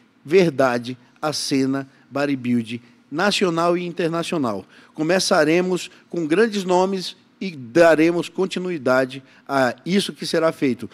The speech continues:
Não é uma, um marco só pra uma data. Serão datas recorrentes que quem é fã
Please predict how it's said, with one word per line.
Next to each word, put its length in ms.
Não 300
é 80
uma, 340
um 160
marco 380
só 240
pra 140
uma 180
data. 380
Serão 420
datas 400
recorrentes 680
que 300
quem 240
é 80
fã 400